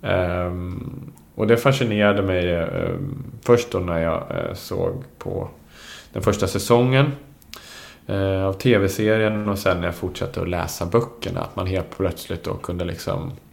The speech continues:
döda av liksom, eh, huvudkaraktärer. Eh, det tyckte jag var fascinerande, för det skapar en, en spänning och dramatik att liksom ingen går, går fri,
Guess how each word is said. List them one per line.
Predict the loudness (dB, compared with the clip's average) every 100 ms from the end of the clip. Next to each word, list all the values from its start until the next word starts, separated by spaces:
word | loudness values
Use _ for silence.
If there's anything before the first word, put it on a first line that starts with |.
| _ -12
döda | -4 2 6 6
av | 6 6 4 2 -2 -8 -8
liksom, | -8 -6 -8 -8 -16 -20 -20 -20 -20 -16 -8
eh, | -6 -4 -4
huvudkaraktärer. | -2 -2 -2 -4 -6 -2 0 0 -2 -6 -6
Eh, | -4 -2
det | -4
tyckte | -4 -6 -4
jag |
var | -2 -2 -4 -6
fascinerande, | -4 -2 -2 -2 -2 -2 -4
för | -6 -6
det |
skapar | -4 0 2 2 0 0
en, | -2 -4
en | -4
spänning | -4 0 0 0 -2 -2
och | -2 0
dramatik | 0 0 0 -2 -2 -4 -6
att | -6 -6
liksom | -6 -4 -4 -4 -8 -12 -18 -20 -20 -20 -20 -4
ingen | 2 4 2 2 0 0
går, | 0 2 2 0
går | -2 -2 -2
fri, | 0 4 4 2 -6